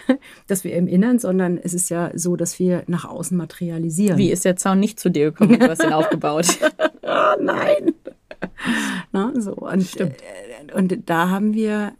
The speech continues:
Speaker 1: ähm, das, das auch mal unter diesem Aspekt zu sehen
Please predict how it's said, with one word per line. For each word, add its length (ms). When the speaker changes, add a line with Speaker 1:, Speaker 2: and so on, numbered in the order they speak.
Speaker 1:
ähm, 600
das, 300
das 180
auch 320
mal 100
unter 220
diesem 240
Aspekt 420
zu 140
sehen 460